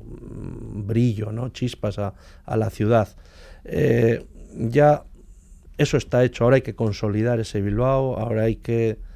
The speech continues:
dotarle, yo creo que Bilbao tiene, eh, todos los elementos físicos y estaba empezando con Iñaki, en esta última época estaba empezando a, a asumir,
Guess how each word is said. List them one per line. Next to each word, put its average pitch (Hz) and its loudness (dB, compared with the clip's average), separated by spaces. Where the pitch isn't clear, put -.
dotarle, 117 -2
yo 117 -10
creo 113 -4
que 117 0
Bilbao 110 -2
tiene, 117 2
eh, 107 -4
todos 131 2
los 120 0
elementos 113 -2
físicos - -6
y 110 -2
estaba 127 -2
empezando 120 -2
con 110 -4
Iñaki, 123 -6
en 117 -4
esta 117 -2
última 117 0
época 120 -4
estaba 120 -4
empezando 117 -2
a, 113 -2
a 110 -2
asumir, 117 -2